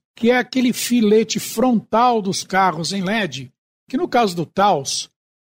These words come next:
cortam a grade frontal e se fundem com o novo logo da marca.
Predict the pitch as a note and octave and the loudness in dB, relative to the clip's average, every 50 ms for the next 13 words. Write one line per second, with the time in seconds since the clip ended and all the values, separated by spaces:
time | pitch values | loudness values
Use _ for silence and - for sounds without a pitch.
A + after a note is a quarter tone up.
0 | _ - A3+ A3+ A#3 A3 A3+ - G#3+ G3+ F#3+ F3 E3 C#3+ C#3 F3 A3 C4 C4+ A#3 | _ 0 2 2 2 2 0 0 2 4 4 4 2 0 0 0 0 0 0 0
1 | A#3 - A#3 A#3 A3+ G3 - G3 G3 G#3 G#3+ G#3+ A3 G#3 G#3 F#3+ - - G3+ E3+ | -2 -2 -2 -2 -2 0 0 2 4 4 4 4 4 2 0 -2 -2 -2 -4 -4
2 | - - - A3+ A#3+ A#3+ A3 A3+ A3+ - A3 A3 G3+ F#3 F3+ F#3+ A3+ B3+ C4 A#3+ | -4 -6 -2 0 2 4 4 2 0 0 -2 -2 -2 0 0 2 4 4 4 4
3 | G#3 A3 G3 G3+ G#3 G3+ G3+ F#3 F#3 E3 A#2 F2 - _ _ - | 2 2 2 2 2 2 0 0 -2 -2 -4 -6 -12 _ _ -20